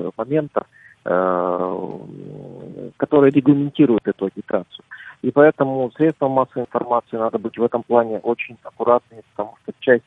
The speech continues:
ответственности лежит на них, и для этого мы на следующей неделе будем проводить семинар со всеми сми, для того, чтобы они понимали, э, нормы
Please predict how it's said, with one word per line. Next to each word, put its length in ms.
ответственности 520
лежит 360
на 100
них, 320
и 60
для 200
этого 180
мы 220
на 160
следующей 320
неделе 320
будем 140
проводить 360
семинар 360
со 200
всеми 280
сми, 200
для 100
того, 300
чтобы 220
они 360
понимали, 720
э, 1040
нормы 540